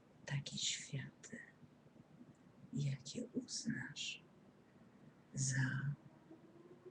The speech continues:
ważne, aby je zharmonizować. Właśnie tak.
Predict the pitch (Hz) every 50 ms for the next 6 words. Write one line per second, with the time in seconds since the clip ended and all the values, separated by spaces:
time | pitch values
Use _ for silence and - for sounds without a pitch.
0 | - - 131 - 135 139 147 - - - - 147 - - - - - - - -
1 | - - - - - - - - - - - - - - - - - - - -
2 | - - - - - - - - - - - - - - - - - - - -
3 | 143 135 135 139 135 135 135 139 139 143 - - - - 220 139 131 120 120 -
4 | - - - - 147 147 139 135 135 143 151 160 - - - - - - - -
5 | - - - - - - - - - - - - - - - - - - - -
6 | - - 147 - - - - - - - - - - - - - - - - -
7 | - - - - - - - - - - - - - - - - - - - -
8 | - - - 135 127 - - 131 - - - - - - 160 - - - - -
9 | - - - - -